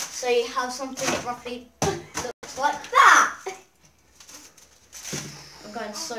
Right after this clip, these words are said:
ragey right now. So, so rage.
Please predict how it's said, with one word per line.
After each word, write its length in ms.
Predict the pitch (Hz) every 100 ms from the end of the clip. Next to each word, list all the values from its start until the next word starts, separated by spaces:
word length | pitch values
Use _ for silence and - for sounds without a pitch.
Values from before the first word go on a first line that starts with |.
| 202
ragey 420 | 202 196 190 190
right 160 | 190
now. 240 | 196 208 208 - - - - 349 - - -
So, 560 | - - 269 233 226
so 200 | 240 233
rage. 800 | 220 220 208 208 202 208 - -